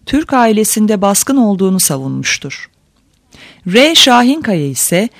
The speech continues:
Orta Anadolu'nun kırsal kesimindeki ailelerin yüzde doksan altısında erkek otoritesinin egemen olduğunu söyler. Psikanalitik okul temsilcileri,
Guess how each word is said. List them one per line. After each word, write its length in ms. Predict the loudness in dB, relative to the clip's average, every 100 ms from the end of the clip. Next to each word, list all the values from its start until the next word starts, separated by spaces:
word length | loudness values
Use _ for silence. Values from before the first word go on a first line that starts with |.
| -16 0
Orta 340 | 2 4 2
Anadolu'nun 580 | -2 0 0 2 2 2
kırsal 440 | 2 0 0 -2 -2
kesimindeki 720 | -4 0 2 2 2 -2 -2
ailelerin 680 | 0 -2 -2 -4 -2 -2 0
yüzde 360 | -2 0 0
doksan 340 | 0 -2 -2 0
altısında 760 | -2 -4 -4 -4 -4 -4 -6 -10 _ -20 -4
erkek 420 | 0 0 0 -4
otoritesinin 720 | -4 -4 -4 -2 -2 2 2 2
egemen 360 | 0 2 2 2
olduğunu 440 | 0 -2 -4 -4
söyler. 640 | -6 -8 -8 -10 -12 -18 _ _ _ _ _ _ -20 -20 -20 -12
Psikanalitik 760 | -4 -2 0 0 0 -2 -2 -2
okul 260 | -2 -2 -2
temsilcileri, 960 | 0 -2 -2 -4 -4 -6 -4 -4 -4